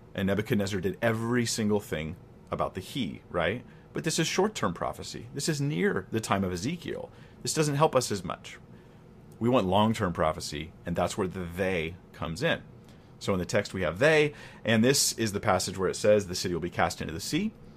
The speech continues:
It'll be like the top of a rock." And this was fulfilled by Alexander the Great over two hundred years later. Two hundred, this is good long-term distance prophecy. Even the skeptics don't think that Ezekiel wrote this after the fact. They, they will agree with me.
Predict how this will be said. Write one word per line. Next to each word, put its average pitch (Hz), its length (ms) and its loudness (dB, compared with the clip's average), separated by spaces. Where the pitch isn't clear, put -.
It'll 120 140 8
be 117 80 8
like 104 140 8
the 95 60 -6
top 95 220 0
of 90 80 -4
a - 20 -2
rock." 120 400 4
And 104 120 2
this 110 140 2
was - 120 0
fulfilled 107 320 2
by 92 140 2
Alexander 113 460 2
the 113 80 2
Great 87 420 0
over 117 340 4
two 123 320 2
hundred 110 400 2
years 98 240 0
later. 92 380 -4
Two 127 160 0
hundred, 127 380 4
this 113 140 2
is 113 120 0
good 117 180 6
long-term 117 540 4
distance - 320 -4
prophecy. - 520 4
Even 151 240 2
the 143 100 4
skeptics - 520 4
don't 120 260 4
think 135 300 0
that 107 120 2
Ezekiel 104 380 2
wrote 95 140 2
this 95 140 -2
after 92 280 0
the 80 80 -4
fact. 82 420 4
They, 101 220 0
they - 180 2
will 156 160 2
agree 202 280 0
with 160 180 2
me. - 140 -6